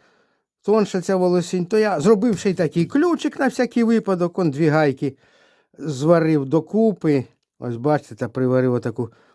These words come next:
полосочку, саморобний ключик, можна отак його отак взяти і підтягнути. О! О!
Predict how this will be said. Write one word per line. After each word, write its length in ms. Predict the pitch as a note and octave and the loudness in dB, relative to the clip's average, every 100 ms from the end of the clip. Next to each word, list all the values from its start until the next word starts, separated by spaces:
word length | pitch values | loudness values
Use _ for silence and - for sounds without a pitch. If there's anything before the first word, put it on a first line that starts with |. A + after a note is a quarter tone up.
| - | -4
полосочку, 840 | D#3 D#3 F3 E3 D3 - - A#2 | 0 2 2 0 -4 -8 -12 -16
саморобний 680 | G#2+ C#3 C3+ C#3+ D3 C3 C3+ | -10 -6 -2 -2 -2 -2 -4
ключик, 520 | D3 D#3+ D#3 - - | -2 -2 -2 -6 -8
можна 340 | D#3 D#3+ B2+ | -4 -2 -2
отак 360 | A#2 A#2 B2 - | -2 -4 -6 -2
його 220 | B2 B2 - - _ _ _ _ _ - | -2 -2 -6 -20 _ _ _ _ _ -16
отак 300 | - G#2+ - | -12 -6 -4
взяти 320 | A#2 D3+ D#3 - | 0 0 0 -2
і 200 | D3 C#3+ _ _ _ _ | -4 -4 _ _ _ _
підтягнути. 1040 | F#3 F#3+ - - G3 B2+ B2 B2 A2 - - _ _ _ _ _ _ _ - | -6 -6 -8 -4 -2 0 0 -2 -4 -10 -20 _ _ _ _ _ _ _ -2
О! 160 | - - _ _ _ _ - - - | -2 -4 _ _ _ _ -20 -18 -14
О! 160 | A2 G#2 | -10 -10